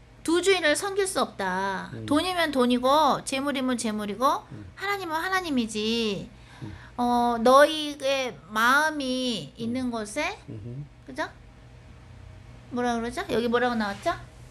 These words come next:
Speaker 2: 마음이 있는 곳에,
Speaker 1: 네.
Speaker 2: 재물 있는 곳에
Speaker 1: 어, 그러니까,
Speaker 2: 마음이 있다고요?
Speaker 1: 예, 그러면서 "한 사람이 두 주인을 섬기지 못할 것이니 혹 이를 미워하고 저를 사랑하거나 혹 이를 중히 여기고 저를 경히 여-,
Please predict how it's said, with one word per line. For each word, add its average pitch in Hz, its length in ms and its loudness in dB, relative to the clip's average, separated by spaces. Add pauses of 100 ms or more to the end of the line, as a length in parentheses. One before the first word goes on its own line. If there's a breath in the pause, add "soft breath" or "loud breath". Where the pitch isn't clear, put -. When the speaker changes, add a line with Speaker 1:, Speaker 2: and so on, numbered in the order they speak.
(260)
Speaker 2:
마음이 131 400 0
있는 123 240 -2
곳에, 123 380 -6 (340)
Speaker 1:
네. 208 300 -4
Speaker 2:
재물 139 320 4
있는 131 260 2
곳에 113 420 -8
Speaker 1:
어, 226 220 -2
그러니까, 247 240 -2
Speaker 2:
마음이 131 240 2
있다고요? 113 320 -8
Speaker 1:
예, 233 300 2
그러면서 277 540 0 (400 loud breath)
"한 370 200 4
사람이 330 480 2
두 285 200 -2
주인을 269 280 -2
섬기지 320 340 -4
못할 254 300 -2
것이니 226 460 -2
혹 359 300 -2
이를 269 220 0
미워하고 240 580 4
저를 226 260 -2
사랑하거나 226 640 -2
혹 381 280 2
이를 254 220 -2
중히 247 280 2
여기고 247 300 -2
저를 214 280 -2
경히 202 340 -4
여-, 170 140 -6